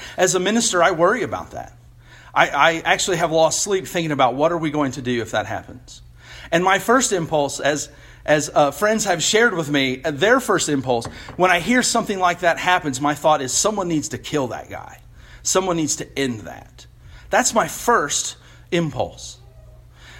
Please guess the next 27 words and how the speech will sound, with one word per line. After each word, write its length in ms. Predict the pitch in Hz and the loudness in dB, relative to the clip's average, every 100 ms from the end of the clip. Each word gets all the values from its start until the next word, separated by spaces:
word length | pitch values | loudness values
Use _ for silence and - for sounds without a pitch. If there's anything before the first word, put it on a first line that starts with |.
| - | -14
I 60 | - | -2
don't 180 | 233 226 | -2 -2
want 240 | 180 190 | -4 -4
that 180 | 151 101 | -6 -8
to 60 | 120 | -8
be 140 | 110 | -8
my 160 | 101 95 | -8 -10
first 320 | 113 - - | -10 -10 -12
impulse. 560 | - - - - - - - - - - - - - - - - - - | -14 -16 -16 -14 -16 -18 -20 -20 -20 -20 -20 -20 -20 -20 -20 -20 -20 -14
I 40 | - | -8
don't 160 | 247 | -8
want 260 | 151 160 160 | -2 -2 -2
that 160 | 117 123 | -4 -6
to 60 | |
be 140 | 110 110 | -8 -8
my 140 | 113 | -8
first 320 | - - - | -10 -14 -12
impulse. 600 | 58 - - - - - - - - - - - - - - - - - - | -14 -16 -18 -18 -18 -18 -20 -20 -20 -20 -20 -20 -20 -20 -20 -20 -20 -20 -10
In 80 | 185 | -4
an 80 | 185 | 0
imperfect 500 | 214 240 233 180 185 | 0 0 0 -2 -2
world, 300 | 160 196 170 | 2 2 2
when 100 | 165 | -2
we 140 | 165 | -2
live 260 | 165 190 180 | 0 0 0
in 100 | 165 | -2
the, 180 | 147 | -4